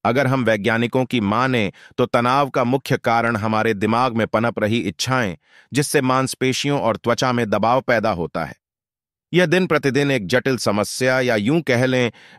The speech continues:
बीमारी का रूप ले रही है। तो अब यह बहुत आवश्यक हो गया है कि हम उन रास्तों की तरफ चलें, जिससे बीमारी खत्म हो सके।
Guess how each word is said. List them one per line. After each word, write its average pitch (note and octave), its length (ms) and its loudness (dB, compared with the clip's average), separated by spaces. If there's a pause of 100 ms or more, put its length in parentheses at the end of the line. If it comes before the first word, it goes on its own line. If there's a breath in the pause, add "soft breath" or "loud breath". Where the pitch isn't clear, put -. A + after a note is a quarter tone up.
बीमारी C#3+ 480 2
का D3 140 2
रूप C3+ 260 0
ले B2+ 160 2
रही A2+ 260 2
है। D2+ 140 -10 (340)
तो F3 60 2
अब E3 160 2
यह E3+ 100 4
बहुत C#3 300 2
आवश्यक B2+ 440 0
हो A2+ 140 0
गया G2 240 0
है F#2+ 140 -2
कि A2 120 -4
हम A#2+ 220 -2
उन B2 160 -2
रास्तों A2 380 -2
की A2 120 -4
तरफ F#2 220 -2
चलें, A2+ 320 -2 (260 loud breath)
जिससे B2+ 300 0
बीमारी G#2+ 400 0
खत्म G2+ 320 -4
हो F#2 160 -2
सके। D2+ 360 -10